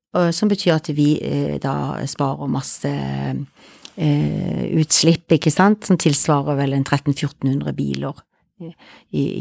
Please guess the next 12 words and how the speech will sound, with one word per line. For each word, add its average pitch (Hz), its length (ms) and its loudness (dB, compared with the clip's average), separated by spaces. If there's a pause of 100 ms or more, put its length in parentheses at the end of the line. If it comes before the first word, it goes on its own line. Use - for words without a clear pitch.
(140)
i - 40 -4
året. 151 400 -4 (260)
Så - 300 2
det 208 160 6
gjør 180 200 6
vi 165 120 4
med, 156 440 2
i, 151 160 0 (320)
i - 20 0
alle 151 520 2
havner 139 380 -2
nå, 185 200 2